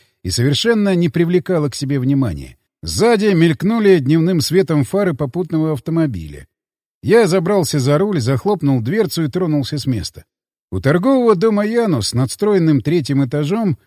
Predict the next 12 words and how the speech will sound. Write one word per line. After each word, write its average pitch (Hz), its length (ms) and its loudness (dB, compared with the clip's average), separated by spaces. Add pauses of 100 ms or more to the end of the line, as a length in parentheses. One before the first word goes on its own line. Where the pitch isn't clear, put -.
(260)
повернул 190 420 2
направо 135 540 0
и 110 80 -2
вскоре 226 400 0
очутился 190 520 -4
у 165 60 0
западных 165 560 -2
ворот, 160 400 -2 (380)
служебного 160 600 2
прохода 147 500 0
за 139 160 -2
стену. 73 440 -10